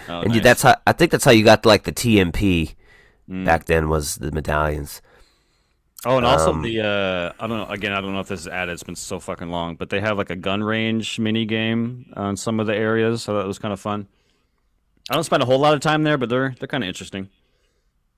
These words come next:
Speaker 2: Yeah, I, uh, I think that was there. I don't quite remember, but yeah, I did that. And you get these little silver coins you can use in a slot machine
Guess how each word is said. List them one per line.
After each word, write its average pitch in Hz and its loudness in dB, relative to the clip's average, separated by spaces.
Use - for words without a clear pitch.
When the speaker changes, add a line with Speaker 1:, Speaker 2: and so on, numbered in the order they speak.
Speaker 2:
Yeah, 117 8
I, 127 10
uh, 117 8
I 98 4
think - -2
that 90 6
was 82 -2
there. 82 2
I - -20
don't - -8
quite 107 2
remember, 87 2
but - 0
yeah, 95 4
I 101 6
did 98 2
that. 85 4
And 98 2
you 98 4
get 107 2
these 92 0
little 92 4
silver 95 4
coins 92 6
you 92 0
can 82 -2
use 87 2
in 78 2
a 73 -4
slot - 0
machine 90 -2